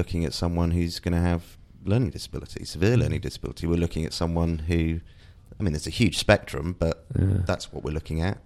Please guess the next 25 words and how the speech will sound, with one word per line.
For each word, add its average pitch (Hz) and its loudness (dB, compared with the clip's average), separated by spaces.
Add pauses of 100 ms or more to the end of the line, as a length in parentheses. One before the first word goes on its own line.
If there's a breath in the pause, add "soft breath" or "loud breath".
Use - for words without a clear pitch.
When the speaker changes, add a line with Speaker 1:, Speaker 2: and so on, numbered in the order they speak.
Speaker 1:
and 87 -4
we're 82 -2
looking - -6
at - -10
someone 85 -8
who's 78 -12 (140)
gonna 85 0
need 80 -2
care 90 -2 (100)
for - -10
how 85 0
long? 85 2 (840 soft breath)
I - -8
mean, 85 -4
all 90 -2
children 78 -2
need 82 4
care, 85 6
but 82 4
we're 87 6
looking 87 0
at 73 -2
someone 85 2
who's 82 2
gonna 85 2